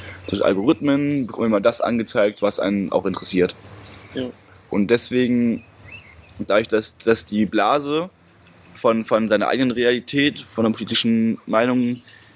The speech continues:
Speaker 1: äh, die man vertritt, aus dem realen Leben auch ins Internet, äh, verbreitet wird, denke ich, gibt's halt keinen großen Unterschied, dass es stark,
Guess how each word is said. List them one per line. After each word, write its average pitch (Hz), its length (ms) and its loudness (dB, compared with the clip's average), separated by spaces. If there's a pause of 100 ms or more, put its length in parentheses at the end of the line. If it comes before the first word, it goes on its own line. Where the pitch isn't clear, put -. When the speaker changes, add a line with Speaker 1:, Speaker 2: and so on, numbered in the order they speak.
(260)
Speaker 1:
äh, 113 160 2
die 110 160 -4
man 113 240 0
vertritt, - 520 0 (540)
aus - 200 2
dem 110 80 -2
realen 113 300 2
Leben 131 280 -2
auch 107 160 0
ins 110 180 0
Internet, 117 420 0
äh, 101 140 -2
verbreitet - 540 0
wird, 120 200 0 (920)
denke 117 180 2
ich, 113 120 0
gibt's - 160 0
halt 113 260 0
keinen 120 240 0
großen 113 240 -4
Unterschied, 113 320 -2
dass 104 100 2
es 104 140 -2
stark, 101 400 0